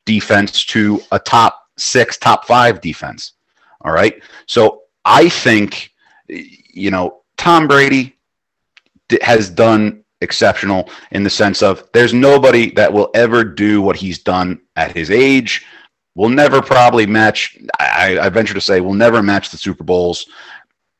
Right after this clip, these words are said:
And I, I think that we, he, he's done all those things. He's great. Yes. Quarterbacks, if you're not a good leader as a quarterback, I would venture to say that you don't stick around very long. Personally, I think that that's a thing.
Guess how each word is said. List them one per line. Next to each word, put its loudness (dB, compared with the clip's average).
And -6
I, -2
I -4
think -4
that 0
we, -6
he, -8
he's -6
done 2
all 4
those 2
things. -2
He's -10
great. 0
Yes. 0
Quarterbacks, 2
if -8
you're 2
not 2
a 2
good -2
leader 2
as 0
a -4
quarterback, 2
I 2
would 4
venture 0
to -2
say 2
that 0
you -4
don't -2
stick -2
around 0
very 2
long. -4
Personally, -2
I 0
think -4
that 0
that's -4
a -10
thing. -6